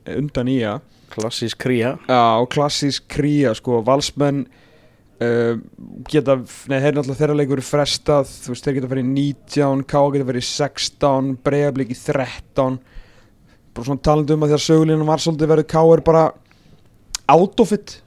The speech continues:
Speaker 1: eftir
Speaker 2: Mhm.
Speaker 1: þriðjunginn. Og þetta stig í kvöld, þú veist, K R er með sama árangur og Leiknir Reykjavík með einu marki meiri plús, sko.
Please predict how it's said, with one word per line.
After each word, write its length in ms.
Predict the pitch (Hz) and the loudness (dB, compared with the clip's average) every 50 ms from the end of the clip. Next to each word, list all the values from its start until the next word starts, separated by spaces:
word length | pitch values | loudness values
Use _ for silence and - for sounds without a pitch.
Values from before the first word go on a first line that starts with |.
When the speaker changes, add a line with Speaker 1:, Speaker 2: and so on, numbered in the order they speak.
| _ - | _ -2
Speaker 1:
eftir 260 | 185 180 - - 196 127 | -2 -2 0 0 -2 -2
Speaker 2:
Mhm. 120 | 120 117 | -4 -4
Speaker 1:
þriðjunginn. 560 | - - 180 196 208 233 247 254 247 247 180 - _ _ _ _ _ _ _ _ _ _ _ _ - | 0 2 2 4 4 2 2 0 0 -2 -8 -10 _ _ _ _ _ _ _ _ _ _ _ _ -14
Og 60 | 156 - | -8 -4
þetta 500 | 147 135 120 120 - - 139 131 123 - | -2 -2 -2 -2 -2 0 0 0 0 -2
stig 460 | - - - 151 147 151 151 139 120 | -4 -2 0 0 2 2 0 -2 -4
í 20 | |
kvöld, 340 | - - 147 147 143 139 127 _ - | -2 2 2 2 2 0 -4 _ -16
þú 180 | - - - 127 | -14 -8 -6 -6
veist, 240 | 123 - _ - - - - 123 - | -6 -6 _ -20 -20 -20 -20 -14 -8
K 120 | - 151 139 143 143 | -2 0 2 4 4
R 60 | 147 139 | 2 2
er 40 | |
með 200 | 135 139 135 135 135 | 0 0 -2 -2 0
sama 280 | - 151 147 147 143 135 135 | 0 0 0 0 0 0 0
árangur 380 | 147 151 147 127 131 135 - - - _ _ _ _ _ _ _ _ _ _ - | 2 0 0 0 -2 -4 -4 -4 -10 _ _ _ _ _ _ _ _ _ _ 0
og 300 | 131 131 127 127 - - _ - | 2 2 2 2 0 -4 _ -2
Leiknir 580 | 139 147 165 160 - - - 165 143 131 123 - | 2 2 2 2 0 -6 -8 -6 -6 -6 -6 -6
Reykjavík 560 | - 127 147 151 147 - 139 127 123 117 - 123 | -4 -2 -2 -2 -2 -2 -2 -2 -2 -4 -4 -6
með 140 | 131 - - - | -6 -4 0 0
einu 220 | 139 147 147 143 | 0 0 0 0
marki 240 | 135 135 131 - 139 | -2 -2 -4 -4 -4
meiri 220 | 139 143 139 131 131 | -4 -4 -2 -4 -2
plús, 260 | - 156 156 147 - - | -2 -2 -2 -2 -4 -8
sko. 160 | - 143 131 | -12 -12 -12